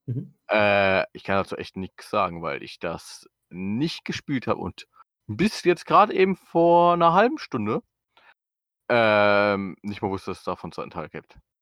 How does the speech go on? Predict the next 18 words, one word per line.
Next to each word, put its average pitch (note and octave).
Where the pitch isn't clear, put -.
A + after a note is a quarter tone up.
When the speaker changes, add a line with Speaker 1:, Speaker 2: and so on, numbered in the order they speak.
Speaker 1:
<laughs> A2
Speaker 2:
Aber A2
wenn A2+
ich G#2+
das B2
grad -
so A#2
sehe, C3+
es -
ist -
genau B2+
derselbe B2
Artstyle, F3+
das -
Kampfsystem C#3+
ist B2
'n G2+
anderes, F3